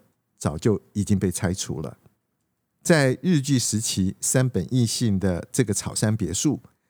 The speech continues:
叫做雨衣园，现在被用来当作台北市政府的招待所。为什么叫做雨衣园？那是因为当时山本义信坐在花园里，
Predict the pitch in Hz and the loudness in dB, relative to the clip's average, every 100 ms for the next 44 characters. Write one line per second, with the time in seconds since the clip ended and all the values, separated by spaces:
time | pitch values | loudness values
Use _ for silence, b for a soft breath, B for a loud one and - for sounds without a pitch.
0 | _ - 95 87 92 - - 95 85 76 | _ -2 0 0 -2 -4 -6 -4 -2 -4
1 | 139 139 131 90 80 82 113 _ _ - | -4 -2 -2 -4 -2 -4 -6 _ _ -6
2 | - 175 151 139 107 - 135 120 139 113 | 2 2 4 2 2 2 2 4 2 2
3 | 90 98 120 120 131 107 - b b - | 0 0 2 2 2 0 0 b b -4
4 | 101 117 90 - 127 101 123 95 - 92 | 0 2 0 0 -2 0 0 -2 -6 -6
5 | - 120 123 120 - 69 65 _ _ _ | 0 0 2 0 -2 -8 -12 _ _ _
6 | _ _ b b b 220 247 - 110 135 | _ _ b b b 0 2 2 0 2
7 | 120 120 - 98 90 87 139 156 127 82 | 2 0 0 0 0 0 0 0 0 0
8 | 78 127 - _ _ _ _ 107 104 101 | -2 -6 -10 _ _ _ _ -4 -2 0
9 | 98 101 92 85 - _ _ - 117 110 | 0 0 0 -2 -10 _ _ -2 0 0
10 | 95 - 120 110 78 127 117 - 123 - | -2 0 0 -2 -2 -2 -2 -2 -4 -6
11 | _ _ _ _ - 107 101 - 98 87 | _ _ _ _ 0 2 2 0 0 2
12 | 92 92 80 | 0 0 -4